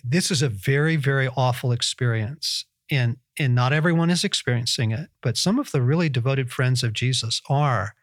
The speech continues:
where w-, one man described it to me. He says, "Just one day,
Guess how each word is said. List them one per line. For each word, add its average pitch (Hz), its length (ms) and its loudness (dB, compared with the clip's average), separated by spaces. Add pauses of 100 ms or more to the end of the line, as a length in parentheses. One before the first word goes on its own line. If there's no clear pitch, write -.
(480)
where 123 500 0 (140)
w-, 135 200 -4
one 139 260 0
man 131 220 0
described 127 380 -2
it 123 120 -4
to 139 100 -2
me. 135 120 0
He 123 60 0
says, 117 220 -2
"Just - 240 -2
one 123 400 0
day, 151 320 -2